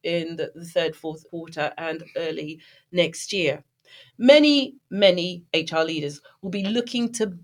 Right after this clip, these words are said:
book talent development and personal development programs and workshops, and that is such a good thing. And it's brilliant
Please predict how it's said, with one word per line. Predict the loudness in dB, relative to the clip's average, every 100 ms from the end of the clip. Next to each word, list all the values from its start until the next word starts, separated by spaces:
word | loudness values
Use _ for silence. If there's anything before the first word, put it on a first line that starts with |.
| _ 0
book | 0 0 -8 _ _
talent | -6 0 0 0 -4 -12
development | -8 0 0 0 -2 -4 -2
and | -6 -4
personal | 2 2 2 -2 -4
development | -4 0 0 0 -4
programs | -2 -2 0 -2 -2 -8 -6
and | -4 0
workshops, | -2 -2 -4 -6 -6 -20 _ _
and | -4 0
that | 0 0
is | -4 -8
such | -10 -12 -12
a | -12
good | -10 -12 -14
thing. | -18 -18 _ _ _ _ _ _ _ -20 _ 0
And | 2
it's | 2 0 -6
brilliant | -10 0 2 4 2 0 -2 -12